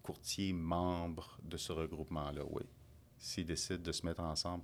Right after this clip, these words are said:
pour, euh, pour, pour mettre ensemble leurs données. Ce qui est intéressant, c'est que les courtiers, par rapport aux assureurs, on en parlait, tu peux placer un,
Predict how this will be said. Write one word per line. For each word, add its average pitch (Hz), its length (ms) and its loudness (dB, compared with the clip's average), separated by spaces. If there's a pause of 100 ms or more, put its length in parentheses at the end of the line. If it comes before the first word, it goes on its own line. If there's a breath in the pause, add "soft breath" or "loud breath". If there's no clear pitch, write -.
pour, 76 480 -2
euh, 73 480 -4 (100)
pour, - 140 -10 (100)
pour 82 100 -4
mettre 80 220 2
ensemble 82 300 2
leurs 78 160 4
données. 78 360 0 (920 loud breath)
Ce - 100 6
qui - 60 6
est 101 100 8
intéressant, 104 460 8
c'est 107 140 4
que 95 60 2
les 90 100 6
courtiers, - 340 0
par 87 140 6
rapport 95 180 6
aux 92 140 4
assureurs, 90 440 2
on 98 80 4
en 85 60 2
parlait, 82 260 2
tu - 120 -6
peux 87 100 -2
placer 85 560 2
un, 78 160 0